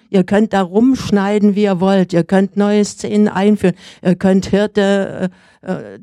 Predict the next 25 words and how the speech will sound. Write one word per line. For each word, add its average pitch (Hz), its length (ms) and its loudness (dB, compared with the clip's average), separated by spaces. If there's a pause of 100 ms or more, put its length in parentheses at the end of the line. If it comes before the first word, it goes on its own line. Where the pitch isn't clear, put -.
(100)
den 190 180 4
Bach 175 300 -6
runtergehen 175 560 2
lassen 165 360 -2
und 170 340 0
Frau 180 220 -4
Jansson 180 460 2
nicht 180 220 -2
ganz, 190 360 0 (260)
das 180 200 -6
kann 208 220 -2
alles 208 260 0
passieren, 202 520 0
die 165 140 -4
werden 196 300 0
den 196 160 4
Film, 214 320 0 (460)
äh, 180 100 -8
die 180 180 -4
sind 233 280 2
entschlossen, 226 680 -2
die, 220 220 -2
sag 175 280 -4
ich, - 180 -6
die, 233 360 -2